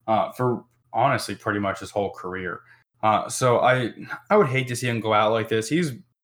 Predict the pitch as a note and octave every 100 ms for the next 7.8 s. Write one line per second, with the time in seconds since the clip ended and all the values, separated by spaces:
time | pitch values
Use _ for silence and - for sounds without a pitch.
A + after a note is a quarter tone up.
0 | _ - B2+ - A#2 A2+ A2 G#2+ G2+ G#2
1 | A2 G#2+ G#2 - G#2 G#2 G2+ G#2 G2 F#2+
2 | F#2 - F2+ F#2 F#2 F2+ - F2+ F2 F2
3 | E2+ E2+ - - _ _ _ _ - G2
4 | F#2 - - C#3+ D3 C#3+ A2+ A2 G#2+ G#2
5 | G2+ G#2 G#2+ A2+ C3+ - C3+ A#2+ A2+ G#2+
6 | G2 G2+ G2 F#2 - G2 F#2 F#2 F#2 _
7 | _ _ _ _ G2 G2+ F#2+